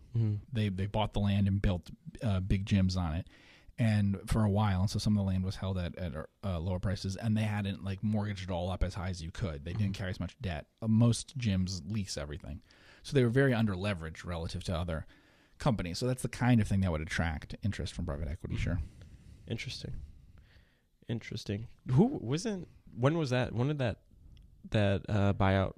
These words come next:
Speaker 1: take place?
Speaker 2: Lifetime Fitness?
Speaker 1: Yeah. Was that a while ago, or?
Speaker 2: Yeah, that
Speaker 1: 'Cause
Speaker 2: was
Speaker 1: I know the report's on the website.
Speaker 2: Yeah, so it was in the twenty thirteen, twenty sixteen period when we were doing
Speaker 1: Mm-hmm.
Speaker 2: that.
Speaker 1: Interesting.
Speaker 2: Yeah.
Speaker 1: So
Speaker 2: And,
Speaker 1: you
Speaker 2: and there were others that were taken over before we could even write them up.
Speaker 1: Yeah.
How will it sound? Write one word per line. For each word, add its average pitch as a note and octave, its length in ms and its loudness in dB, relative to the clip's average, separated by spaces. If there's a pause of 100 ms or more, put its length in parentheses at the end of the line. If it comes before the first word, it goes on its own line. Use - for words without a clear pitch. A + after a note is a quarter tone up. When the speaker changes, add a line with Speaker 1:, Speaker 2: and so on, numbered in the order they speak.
(200)
Speaker 1:
take G2+ 200 0
place? - 380 -2 (800)
Speaker 2:
Lifetime A#2+ 260 4
Fitness? D3 300 0
Speaker 1:
Yeah. G#2+ 200 4 (220)
Was A2 120 2
that B2+ 80 8
a B2+ 40 4
while G2 200 2
ago, A#2+ 180 0
or? F#2 180 2
Speaker 2:
Yeah, A#2+ 220 8
that G2+ 80 2
Speaker 1:
'Cause G#2+ 80 4
Speaker 2:
was B2+ 80 8
Speaker 1:
I C3 60 10
know D3 120 8
the C3 80 8
report's A2 340 4
on G2 60 0
the F#2 60 0
website. - 480 -2
Speaker 2:
Yeah, C3 300 8
so C3 180 4
it B2+ 40 8
was A#2+ 220 4
in B2 200 6
the A2+ 120 6
twenty G#2+ 280 4
thirteen, G2+ 280 0
twenty G2+ 220 2
sixteen - 340 -2
period F2+ 320 -2
when F#2 160 0
we F#2 80 0
were F#2 60 -2
doing F#2+ 200 0
Speaker 1:
Mm-hmm. G#2+ 180 4
Speaker 2:
that. - 420 -6
Speaker 1:
Interesting. G#2 340 -2
Speaker 2:
Yeah. G2+ 120 0 (320)
Speaker 1:
So E3 100 6
Speaker 2:
And, - 100 12
Speaker 1:
you D3 80 4
Speaker 2:
and E3 100 6
there E3+ 80 10
were F3 60 8
others G3+ 240 6
that B2+ 80 4
were A#2 80 4
taken A#2+ 280 4
over A#2 120 4
before A#2+ 280 4
we A#2 100 4
could A#2 100 0
even A2 120 4
write C#3 200 2
them A2+ 120 4
up. D3 180 0 (220)
Speaker 1:
Yeah. G#2 200 0